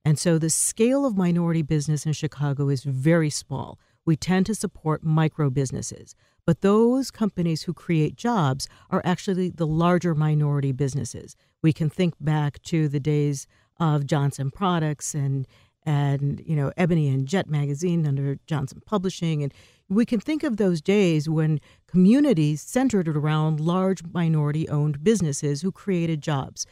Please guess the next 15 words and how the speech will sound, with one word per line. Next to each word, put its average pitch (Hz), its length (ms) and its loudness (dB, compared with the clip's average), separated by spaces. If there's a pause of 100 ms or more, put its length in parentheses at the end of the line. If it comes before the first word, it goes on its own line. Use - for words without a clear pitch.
(400)
When 190 200 6
we 233 160 4
look 233 300 0
at 170 160 -2
the 156 100 -2
data 175 420 0
developed 147 500 -4
by 147 160 -2
Chicago 151 480 -6
United 156 600 -2 (340)
in 185 240 4 (160)
collaboration 160 800 0
with 156 240 -2
University 156 460 -2
of 151 100 -6